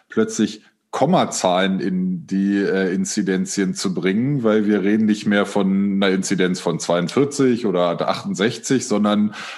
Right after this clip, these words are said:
waren jetzt, äh, gestern, wir haben heute den einundzwanzig, also am zwanzigsten März bei neunundneunzig Komma neun, um die drei Tage hundert, äh, hintereinander vielleicht noch weiter rauszuzögern.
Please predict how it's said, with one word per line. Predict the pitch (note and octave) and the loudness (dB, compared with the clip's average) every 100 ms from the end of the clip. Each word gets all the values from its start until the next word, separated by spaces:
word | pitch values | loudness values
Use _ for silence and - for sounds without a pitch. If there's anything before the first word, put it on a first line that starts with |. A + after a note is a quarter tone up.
| - | -6
waren | F#2+ F#2 C3 | 0 2 4
jetzt, | B2 A#2+ - - - | 2 0 -4 -8 -2
äh, | G#2 G2 | 0 0
gestern, | E2+ F#2 B2 - - A#2 A#2 A#2 A#2+ B2+ A#2 F#2+ | 0 0 0 0 2 2 2 0 0 -4 -6 -2
wir | F2+ | 0
haben | F#2 G2 F2+ | 2 0 2
heute | F#2+ G2 - G2 G2 | 2 0 0 0 0
den | E2+ F#2+ F2+ | 2 0 0
einundzwanzig, | F2+ G2 G2+ F#2 - | 0 0 0 0 2
also | G#2+ E2+ | 2 0
am | |
zwanzigsten | - G2+ B2+ E3 D#3+ - - B2 B2 A#2+ | 0 2 2 2 0 0 -2 0 0 2
März | G2+ F#2+ A2 A2 - - - | 2 4 2 0 -8 -12 -4
bei | G#2 G2 G2 | 0 0 2
neunundneunzig | F#2+ B2 F3+ D3 C3 D3+ D3+ C#3+ - | 2 4 4 4 4 2 2 0 0
Komma | - B2+ B2 | 0 2 2
neun, | A#2+ A2+ B2 B2+ G#2+ F#2 E2 - - - - | 2 4 4 4 2 2 -2 -6 -12 -12 -6
um | A2+ A2 A2 | 0 2 4
die | A2+ A2 | 2 2
drei | A2+ G#2 C#3+ | 2 4 2
Tage | D#3 C3 B2 C3 B2 A2+ | 2 2 2 4 2 4
hundert, | C3+ C#3+ C3 A2 - - | 2 4 2 0 -4 -2
äh, | B2 A#2 A#2 | 2 2 4
hintereinander | B2 B2 A#2+ A2 A2+ A2+ A2 | 2 2 2 2 2 2 0
vielleicht | A2 A2 A2+ | 0 0 2
noch | G2 | 2
weiter | G2+ G2 | 2 2
rauszuzögern. | E2+ G2 - E2 - D2+ D2+ D#2+ | 2 0 -2 -8 -8 -8 -6 -6